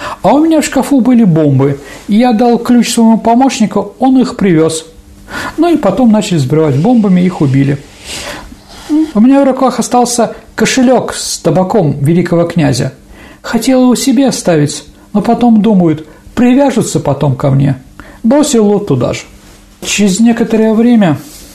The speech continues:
да, ну, естественно, шахту завалили бревнами, засыпали землей. Через некоторое время Белая армия заняла Лопаевск, и она подняла остатки. Оказалось, что великая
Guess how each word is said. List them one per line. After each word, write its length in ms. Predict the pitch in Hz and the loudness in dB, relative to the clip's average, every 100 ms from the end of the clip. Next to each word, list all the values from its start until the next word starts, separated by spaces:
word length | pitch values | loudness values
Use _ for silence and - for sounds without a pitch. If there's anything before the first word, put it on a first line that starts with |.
| - - 143 | -20 -10 -2
да, 200 | 175 156 | 0 2
ну, 220 | 254 226 - | 2 0 -4
естественно, 360 | 151 196 143 156 | -4 -2 -2 0
шахту 280 | 156 - | -2 -2
завалили 380 | 131 143 147 143 | 0 2 2 2
бревнами, 440 | 143 226 220 185 139 | 2 0 2 0 0
засыпали 460 | 127 - 190 147 | -4 -4 -2 -2
землей. 420 | 120 127 131 - - - - - - - - - | 0 0 0 -2 -8 -16 -16 -14 -12 -10 -10 -10
Через 220 | - 202 | -2 0
некоторое 400 | 196 - - 190 | 0 -2 -2 0
время 500 | 196 233 226 233 190 - | 2 2 4 2 0 -6
Белая 380 | 131 175 170 185 | -2 0 0 0
армия 460 | 180 214 220 226 220 - - - | 0 0 2 0 -4 -12 -20 -8
заняла 440 | 135 170 190 220 | -2 2 2 2
Лопаевск, 640 | 208 170 - 147 131 - - - - - - - - | 0 -2 -2 -4 -4 -10 -18 -20 -20 -20 -20 -14 -2
и 80 | |
она 260 | 220 233 262 | 0 2 0
подняла 480 | 262 180 165 185 196 | -2 -2 0 2 0
остатки. 520 | - 160 143 - 147 - - - - - | -2 -4 -4 -4 -8 -10 -20 -20 -20 -10
Оказалось, 680 | 165 160 185 180 254 262 247 | -6 -2 -2 0 0 0 -2
что 640 | - - 185 185 180 165 147 | -6 -6 -2 0 0 -2 -2
великая 580 | 151 175 175 147 156 | 0 0 0 -2 -4